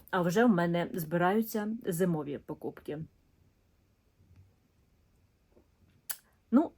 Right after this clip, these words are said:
як я вже казала, тримайте мене семеро. <laughs> Друзі, ось так я намагалася швиденько, м, зняти ці розпаковки.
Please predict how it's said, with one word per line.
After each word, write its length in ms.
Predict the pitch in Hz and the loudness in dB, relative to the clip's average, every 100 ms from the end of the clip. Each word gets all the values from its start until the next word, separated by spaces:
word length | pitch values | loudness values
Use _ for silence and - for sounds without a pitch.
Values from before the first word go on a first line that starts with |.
| _ | _
як 220 | - 170 170 | -6 -6 -6
я 60 | |
вже 100 | 160 | -10
казала, 360 | 165 175 240 240 | -8 -4 -2 -2
тримайте 400 | - 151 175 170 | -4 -8 -6 -4
мене 300 | 160 165 - _ | -4 -4 -8 _
семеро. 420 | - - 143 139 - - - - - - - - _ _ _ - | -18 -12 -12 -12 -14 -16 -20 -20 -20 -20 -20 -20 _ _ _ -8
<laughs> 280 | - 220 | -2 2
Друзі, 420 | 208 196 185 156 - - 277 226 208 - | 4 4 2 -2 -10 -16 -12 -12 -10 -2
ось 140 | 196 | 0
так 200 | - 165 - | 0 -4 -2
я 220 | 170 165 | 0 0
намагалася 760 | - 185 185 175 175 165 160 175 | -2 -2 2 2 2 0 0 -4
швиденько, 800 | 165 190 175 160 156 165 147 - _ _ _ | -2 0 2 2 0 -4 -4 -8 _ _ _
м, 260 | 170 160 160 | -6 -4 -4
зняти 380 | 147 175 165 165 | -2 -2 -2 -4
ці 240 | - 175 | -4 -4
розпаковки. 760 | 165 170 175 - 277 339 - | -4 -4 -6 0 0 0 -4